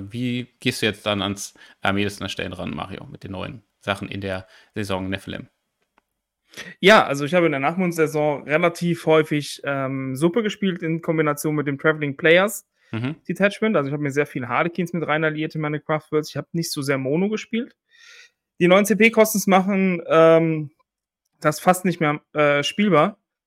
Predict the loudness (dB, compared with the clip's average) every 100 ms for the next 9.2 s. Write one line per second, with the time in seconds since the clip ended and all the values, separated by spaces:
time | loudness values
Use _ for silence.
0 | _ _ 0 2 2 -2 2 2 2 2
1 | 4 4 2 -2 -2 -2 -4 -2 0 -2
2 | -2 -4 -4 -6 -12 -18 -16 -6 -4 -4
3 | -6 -8 -6 -6 -6 _ _ _ _ _
4 | _ _ -4 -2 0 2 2 0 0 0
5 | -2 -4 -6 -8 -12 _ _ _ 2 2
6 | 2 2 0 2 2 2 -4 _ _ _
7 | _ _ _ -2 2 0 0 -6 -4 -2
8 | 6 8 8 2 -6 -6 -4 -2 2 4
9 | 2 0